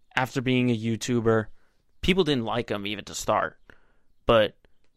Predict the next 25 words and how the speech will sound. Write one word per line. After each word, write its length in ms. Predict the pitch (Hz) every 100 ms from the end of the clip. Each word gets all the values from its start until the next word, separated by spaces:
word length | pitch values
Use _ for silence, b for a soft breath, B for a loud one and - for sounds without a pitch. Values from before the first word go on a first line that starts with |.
| _
seeing 380 | - 143 147 139
him, 420 | 135 127 120 113 - _ _ _ _ _ _ 135
you 100 | 156
gotta 180 | 160
remember 400 | 139 127 120 113
what's, 420 | 104 107 - - -
what's 200 | 107 -
going 240 | 110 104
down. 260 | 95 67 - - - - _ _ _ _ _ _
He 360 | 135 135 131 -
knocked 380 | 131 127 160 147
out 240 | 127 123 120
a 140 | 113
retired 680 | 113 - - 127 123 117 - 107
N 140 | 104
B 160 | 92 95
A 120 | 92
player 360 | - - - - - _ _
in 180 | 117 110
Nate 220 | 110 92
Robinson. 580 | 101 - - - - - - - _ _ _ _ _ - _ 117
And 220 | 117 113
then 400 | 135 139 143 135 - _ _ _ _ _
Ben 160 | 117 117
Askren, 400 | 101 - -